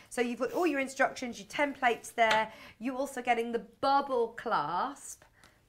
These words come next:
bit of twine as well to put inside, and then your fabrics. You get a fat quarter of vanilla and a fat quarter of moda. This would look lovely with a lace trim.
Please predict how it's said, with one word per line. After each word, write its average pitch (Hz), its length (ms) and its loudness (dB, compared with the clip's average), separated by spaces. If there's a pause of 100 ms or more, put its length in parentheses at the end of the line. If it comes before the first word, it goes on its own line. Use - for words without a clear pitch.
(480)
bit 226 120 -4
of 208 100 -12
twine 214 160 2
as 202 100 -6
well 220 140 0
to 220 80 -8
put 208 160 -10
inside, 220 480 -2 (100)
and 220 240 -6
then 175 920 0 (360)
your 214 220 0
fabrics. 214 680 -2
You 220 80 -8
get 190 200 0
a - 40 -8
fat - 220 -4
quarter 220 320 -4
of 180 200 -2
vanilla 311 540 4 (920)
and 285 320 6
a 262 60 0
fat 269 300 6
quarter 247 340 -4
of 254 320 6
moda. 240 1160 2 (260)
This 180 220 -10
would 180 160 -6
look 175 180 -4
lovely 180 560 0
with 175 160 -6
a - 20 -6
lace 170 340 -4
trim. 165 420 -6